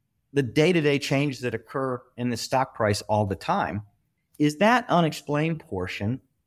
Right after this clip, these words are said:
really, really large relative to those normal daily changes? So the event study turns the question of cause and effect into a threshold question.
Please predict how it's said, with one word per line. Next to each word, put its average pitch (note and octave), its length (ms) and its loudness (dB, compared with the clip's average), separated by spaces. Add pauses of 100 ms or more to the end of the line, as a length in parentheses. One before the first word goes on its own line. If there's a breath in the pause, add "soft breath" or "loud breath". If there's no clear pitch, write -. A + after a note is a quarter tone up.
(480)
really, A3 440 0
really D#3 340 0
large A2+ 840 2
relative D3+ 460 0
to C#3+ 80 -10
those A#2+ 260 -2 (220)
normal A2 380 -2
daily G2 320 0
changes? E2 580 -8 (400)
So E3+ 160 2
the D#3+ 100 6
event E3+ 300 4
study D3 460 0 (440)
turns F#3+ 360 2
the F3 100 -2
question D#3 500 2
of C3 320 -6 (180)
cause C3 340 0
and B2+ 100 -2
effect G3 380 0
into B2+ 240 -2
a - 20 -2
threshold - 560 -6
question. - 480 -10